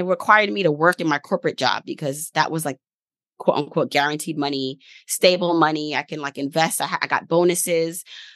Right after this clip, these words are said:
But as I started my journey and I got really frugal because I'm like, "Well, if we need to make it in seven years, we have to save, like, at least half of our income,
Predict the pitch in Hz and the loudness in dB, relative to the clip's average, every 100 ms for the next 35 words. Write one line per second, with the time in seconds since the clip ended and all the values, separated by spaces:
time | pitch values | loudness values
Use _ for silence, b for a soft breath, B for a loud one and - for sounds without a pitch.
0 | B 180 185 196 185 233 262 226 202 202 | B 6 6 4 2 4 4 2 2 2
1 | 220 240 190 175 165 156 185 135 196 185 | 2 4 4 4 2 2 0 -2 -4 -4
2 | - 240 220 170 170 165 165 160 156 143 | -2 0 6 6 4 0 0 0 0 -2
3 | 147 139 _ 165 220 190 170 156 147 - | -2 -8 _ 4 4 4 0 0 -2 0
4 | 156 139 151 139 147 165 175 147 135 131 | -2 -2 -4 -4 -4 -4 -2 -2 -4 -6
5 | 135 143 - 135 - 123 120 135 120 127 | -6 -6 -2 -2 -2 -2 0 -2 -6 -12